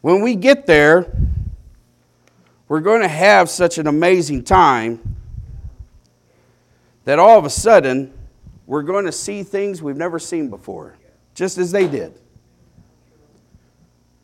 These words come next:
You're on the verge of promise. God said, "When you get into this land, if you will obey me,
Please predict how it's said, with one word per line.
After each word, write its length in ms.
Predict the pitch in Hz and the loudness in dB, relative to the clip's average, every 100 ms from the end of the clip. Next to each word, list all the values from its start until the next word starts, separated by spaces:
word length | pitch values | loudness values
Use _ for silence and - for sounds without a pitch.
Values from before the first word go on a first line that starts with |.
| _ _ _ _ _ _ | _ _ _ _ _ _
You're 220 | 156 180 - | -2 -2 2
on 360 | 208 262 285 247 | 4 4 2 -2
the 100 | 208 | -4
verge 540 | 151 202 214 208 160 | -2 -2 0 -2 -4
of 200 | 156 139 | -12 -8
promise. 540 | - 190 156 123 - | -2 -2 -2 -6 -10
God 260 | - 175 165 | -4 -4 -4
said, 220 | - 170 | -4 -4
"When 240 | 147 151 156 | -4 -6 -8
you 160 | 247 | -8
get 200 | 214 220 | -6 -6
into 260 | 196 170 160 | -6 -10 -10
this 260 | 156 - | -10 -10
land, 300 | 151 165 139 | -10 -10 -10
if 180 | 110 - | -12 -14
you 260 | 127 170 247 | -12 -8 -8
will 240 | 247 220 | -6 -4
obey 400 | 196 139 151 139 | -4 -6 -8 -10
me, 300 | 101 - - | -12 -16 -20